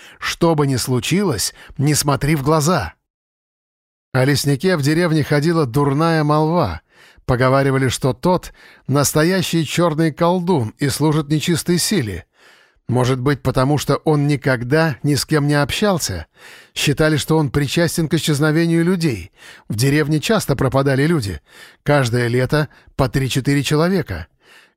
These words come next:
Как ни искали их, даже костей не находили. Кузьма считал, что люди могли пропасть по разным причинам. Места вокруг болотистые, гиблые, а самогон и брашку в деревне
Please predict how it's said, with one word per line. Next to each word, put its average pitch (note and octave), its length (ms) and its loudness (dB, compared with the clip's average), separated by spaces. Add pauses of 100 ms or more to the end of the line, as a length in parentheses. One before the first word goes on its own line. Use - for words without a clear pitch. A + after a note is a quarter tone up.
Как C#3+ 260 0
ни C3 160 2
искали E3+ 400 0
их, - 400 -6 (320)
даже B2 320 0
костей F3+ 420 -2
не E3 120 0
находили. A2 580 -4 (460)
Кузьма C#3+ 320 2
считал, F3 380 0
что - 200 0
люди F3 180 2
могли E3 300 0
пропасть D#3 520 -2
по F3+ 140 2
разным B2+ 320 0
причинам. A2 520 -4 (380)
Места C#3 360 2
вокруг C#3+ 360 0
болотистые, C3+ 680 0
гиблые, A#2 580 -2 (300)
а C#3 140 0
самогон C#3 460 2
и C#3 40 0
брашку C3 400 0
в C3+ 80 -2
деревне E3+ 480 2